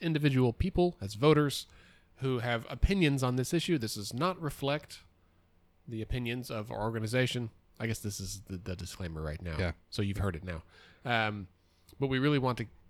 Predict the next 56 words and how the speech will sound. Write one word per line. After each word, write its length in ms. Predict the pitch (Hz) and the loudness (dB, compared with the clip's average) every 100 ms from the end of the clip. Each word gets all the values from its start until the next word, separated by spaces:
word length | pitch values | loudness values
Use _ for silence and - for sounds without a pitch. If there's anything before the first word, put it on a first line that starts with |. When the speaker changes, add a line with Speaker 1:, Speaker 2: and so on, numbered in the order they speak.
| - - | -20 -10
Speaker 1:
kind 220 | - 185 | -2 -2
of 80 | 139 | 0
have 200 | 123 113 | -2 -2
an 100 | 110 | -2
honest 260 | 135 127 - | -2 -2 -2
discussion 380 | - 139 107 | 0 0 0
because 420 | 104 - 233 147 - | -6 -4 -2 -2 -2
almost 420 | 208 233 165 - | -2 0 0 0
every 220 | 190 190 | 0 2
time 260 | - 190 151 | 4 4 4
<laughs> 0 | |
that 60 | 135 | 6
we've 160 | 175 147 | 4 4
gotten 220 | 160 135 | 0 0
together 420 | 120 151 120 117 - - - | 4 4 4 -2 -6 -20 -8
in 60 | 127 | -2
the 40 | |
last 280 | 123 135 - | 2 2 2
few 180 | - 135 | 0 4
weeks 400 | 147 131 - - | 6 4 0 -6
and 120 | 135 | -4
we 80 | 117 | -2
talk 260 | - 190 | 0 0
about 200 | 131 117 | 2 2
this 140 | 117 110 | 0 -2
issue, 400 | 185 - 113 123 - - - - - | -2 0 2 0 -2 -20 -20 -20 -4
um, 320 | 113 110 117 - | 0 2 0 -4
we 100 | 120 | -2
get 240 | 127 123 | 0 -2
heated, 420 | - - 139 131 131 | -2 -4 0 0 0
we 60 | |
get 140 | 131 147 | 4 4
into 280 | 175 120 | 2 0
it, 200 | 135 - - - - - | -2 -4 -12 -14 -16 -2
and, 440 | 123 120 117 110 - - - - 127 | 2 4 2 -4 -12 -16 -20 -8 -4
and 80 | |
I'm 80 | 107 | -2
like, 160 | 101 110 | -4 -2
"Man, 160 | 185 151 | -2 0
we 80 | |
should 200 | 208 143 | -2 -2
record 380 | 113 - 226 139 | -4 -2 0 0
this," 300 | 104 107 - - | -2 -4 -6 -8
and 100 | 117 | -6
we 60 | 110 | -4
just 160 | 117 | -2
haven't 200 | 120 107 | -2 0
done 160 | 123 107 | 0 0
it 40 | |
yet. 220 | 101 101 | -2 -4
And 100 | 117 | -4
so 200 | 101 110 | -2 0
Speaker 2:
Yeah. 60 | 101 | 0
Speaker 1:
we're 80 | 104 | -2
just 180 | 127 127 | -2 -2
gonna, 220 | 117 101 | -2 -2